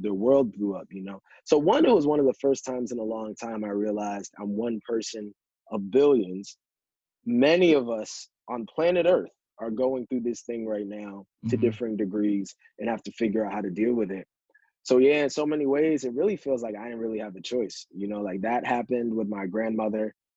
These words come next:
Speaker 1: Then a couple of my cousins, uh, were sick, got sick with the virus,
Speaker 2: Oh,
Speaker 1: and then
Speaker 2: wow.
Speaker 1: my, my uncle got sick, and we had to find an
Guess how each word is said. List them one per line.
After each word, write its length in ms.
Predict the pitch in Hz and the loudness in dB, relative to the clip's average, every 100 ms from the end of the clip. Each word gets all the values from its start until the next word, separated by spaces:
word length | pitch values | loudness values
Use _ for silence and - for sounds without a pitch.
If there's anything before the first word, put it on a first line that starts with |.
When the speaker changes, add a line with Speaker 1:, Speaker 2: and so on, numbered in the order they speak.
| - | -8
Speaker 1:
Then 300 | 107 120 117 | -4 -2 -2
a 60 | 104 | -4
couple 300 | 120 110 110 | -6 -2 -2
of 80 | |
my 140 | 101 98 | -2 -6
cousins, 640 | - 113 107 107 101 - _ _ _ 98 | -4 -2 -2 -6 -6 -12 _ _ _ -10
uh, 280 | 104 101 95 98 _ _ _ _ | -6 -4 -6 -10 _ _ _ _
were 220 | 98 107 107 | -4 -4 -2
sick, 320 | - 117 - - - | 0 0 0 -8 -8
got 160 | 110 | -6
sick 220 | - 110 110 | -2 -4 -4
with 120 | 101 | -4
the 60 | |
virus, 420 | 95 104 104 104 113 | -2 0 0 0 0
Speaker 2:
Oh, 260 | 113 101 | 0 -2
Speaker 1:
and 100 | 98 | -4
then 340 | 107 107 101 95 | -4 -2 -4 -6
Speaker 2:
wow. 180 | 90 - | -8 -10
Speaker 1:
my, 140 | 95 92 | -10 -6
my 80 | |
uncle 240 | 113 - 113 | -6 -2 0
got 220 | 110 107 | 0 -2
sick, 280 | - 113 107 | -2 -4 -4
and 80 | 95 | -4
we 80 | 104 | -2
had 120 | 110 | -2
to 80 | 101 | -4
find 280 | - 107 | -12 -10
an 80 | 101 | -10